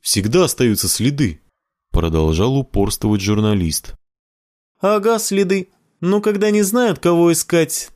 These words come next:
Speaker 2: то никого не ищут»,
Speaker 1: улыбнулся номер два.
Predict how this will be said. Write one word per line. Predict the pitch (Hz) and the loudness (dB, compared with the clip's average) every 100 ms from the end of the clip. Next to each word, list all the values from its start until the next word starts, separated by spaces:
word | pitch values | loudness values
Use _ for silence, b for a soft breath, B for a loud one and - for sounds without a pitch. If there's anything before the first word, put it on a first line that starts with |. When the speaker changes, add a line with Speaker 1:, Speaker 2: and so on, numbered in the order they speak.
| - | -6
Speaker 2:
то | 220 | -4
никого | 196 185 214 226 | -2 0 0 0
не | 220 220 | 0 -2
ищут», | 202 - - - - _ _ _ _ _ | -2 -4 -6 -8 -20 _ _ _ _ _
Speaker 1:
улыбнулся | - 87 85 82 85 95 135 - | -2 2 2 0 0 0 0 0
номер | 143 135 135 | 0 2 0
два. | 123 92 80 | 0 0 0